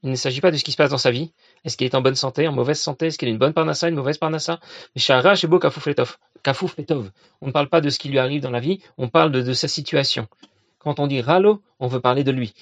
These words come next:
Il y a un tzaddik pour lequel il y a un peu de mal en lui et un tzaddik pour lequel il n'y a que du bien en lui. Donc c'est une autre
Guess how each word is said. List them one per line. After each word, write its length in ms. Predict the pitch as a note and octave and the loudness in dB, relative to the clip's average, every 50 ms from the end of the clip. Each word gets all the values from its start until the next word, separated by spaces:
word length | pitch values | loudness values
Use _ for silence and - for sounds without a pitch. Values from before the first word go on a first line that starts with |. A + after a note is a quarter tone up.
| _ _ | _ _
Il 120 | - C3 D3+ | -4 0 4
y 60 | G#3+ | 4
a 60 | G#3+ | 4
un 60 | F#3+ | 4
tzaddik 500 | F3+ - E3+ D#3 F3 F3 D#3+ - - - _ _ _ _ - B2+ B2+ A#2+ A#2+ - A#2+ - _ | 4 2 2 4 4 4 2 0 -4 -20 _ _ _ _ -6 -4 -2 -2 -2 -2 -4 -6 _
pour 120 | D#3 D3+ D3+ | -2 0 0
lequel 340 | D3+ - E3+ D#3 C3 - - _ _ - | 2 4 4 4 4 2 -4 _ _ -10
il 160 | - A2+ A2+ | -4 -2 0
y 40 | A2+ | 0
a 60 | G#2+ | 0
un 60 | G#2+ | 2
peu 160 | - F#3 A3 | 4 4 4
de 60 | A3+ | 6
mal 160 | A3+ A#3 G#3+ G#3+ | 4 2 2 2
en 40 | |
lui 220 | G#3+ G#3+ A#3 B3 A3+ _ _ _ _ | 0 0 -2 -4 -6 _ _ _ _
et 80 | - - | -2 -2
un 100 | - B2+ | -2 0
tzaddik 320 | - - D3 E3+ G#3+ F#3+ | 0 -2 -2 -2 -2 -2
pour 80 | - F#3+ | 0 2
lequel 360 | F#3+ F#3+ - A3+ A3 G3 F#3+ | 2 4 6 6 4 4 4
il 80 | - F3 | 2 2
n'y 80 | F3 F3 | 2 2
a 40 | |
que 160 | E3 - - G#3+ | 2 2 2 0
du 140 | F#3 D#3+ | 2 2
bien 200 | D3+ C3 C3 B2+ | 0 -2 -2 -2
en 40 | A#2 | -2
lui. 220 | A#2 G#2 - - _ _ _ _ _ _ _ _ _ _ _ _ _ - | -4 -8 -12 -16 _ _ _ _ _ _ _ _ _ _ _ _ _ 0
Donc 160 | D3+ D#3+ D#3 | 2 2 2
c'est 220 | - G3 F#3 - | 4 2 2 4
une 100 | G3 G#3 | 6 6
autre 220 | A#3+ B3 - A#2+ | 6 6 4 0